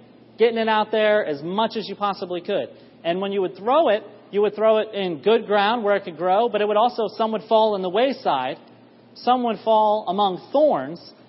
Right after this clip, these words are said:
and some would in, in a weeded area that wasn't properly maintained, and some would fall on stony ground or shallow earth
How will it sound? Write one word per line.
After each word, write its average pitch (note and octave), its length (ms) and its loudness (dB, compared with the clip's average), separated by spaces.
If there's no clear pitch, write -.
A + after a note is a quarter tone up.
and F3+ 180 -8
some B3 320 0
would A3+ 180 -6
in, F#3 180 -6
in F#3+ 140 -6
a F3 60 -4
weeded A#3 440 -2
area G3+ 400 0
that F#3 100 -2
wasn't F#3+ 280 -6
properly G3 420 -4
maintained, G3+ 560 -8
and F#3+ 140 -10
some A#3+ 280 -4
would A3 180 -4
fall G3+ 540 2
on F#3+ 100 -4
stony C4+ 320 -2
ground F3+ 340 0
or F3+ 120 -4
shallow A#3 500 2
earth G3 320 0